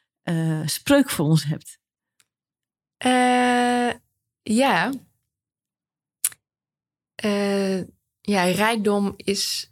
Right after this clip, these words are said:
Speaker 2: eh, is precies waar jij nu bent. Op de plek waar jij nu bent.
Speaker 1: Rijkdom is op de plek waar jij nu bent.
Speaker 2: Ja.
Speaker 1: Oké. <laughs> Wil je dat toelichten?
Speaker 2: Eh,
Speaker 1: Mooi.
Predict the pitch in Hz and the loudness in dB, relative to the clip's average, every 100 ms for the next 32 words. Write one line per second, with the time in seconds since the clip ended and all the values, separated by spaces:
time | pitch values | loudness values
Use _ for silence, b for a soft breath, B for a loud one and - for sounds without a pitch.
0 | _ - 185 190 190 190 202 220 _ _ | _ -10 -6 -4 -4 -6 -10 -14 _ _
1 | _ _ _ _ _ - 185 - 175 - | _ _ _ _ _ -4 -4 -4 -6 -2
2 | 214 - 175 175 170 170 160 143 - - | -2 0 0 0 0 -2 -2 -2 -6 -10
3 | - _ _ _ _ _ _ - 170 170 | -16 _ _ _ _ _ _ -10 -6 -6
4 | 170 175 - 170 165 160 160 156 - - | -4 -6 -4 -4 -2 -2 -2 -4 -6 -10
5 | _ _ - 208 233 - 208 208 - 185 | _ _ 0 0 0 -4 -4 -4 -6 -6
6 | - - _ _ - 170 175 - 202 - | -8 -12 _ _ -8 -4 -4 -2 -4 -4
7 | 175 180 175 175 151 139 147 - _ _ | -2 0 2 0 -2 -8 -12 -18 _ _
8 | - 226 208 - _ _ _ _ _ _ | -6 -2 -2 -4 _ _ _ _ _ _
9 | _ _ - 202 - - _ _ 151 175 | _ _ -2 -2 -2 -18 _ _ -2 -2
10 | - B 226 - 214 214 208 208 196 165 | -4 B -10 0 4 4 2 2 2 2
11 | 151 - - - - _ _ _ - B | -2 -8 -12 -16 -20 _ _ _ -12 B
12 | B B B B - 233 233 233 233 226 | B B B B -4 0 2 2 2 2
13 | 226 233 226 _ _ _ _ 190 196 160 | 0 0 -4 _ _ _ _ 2 2 2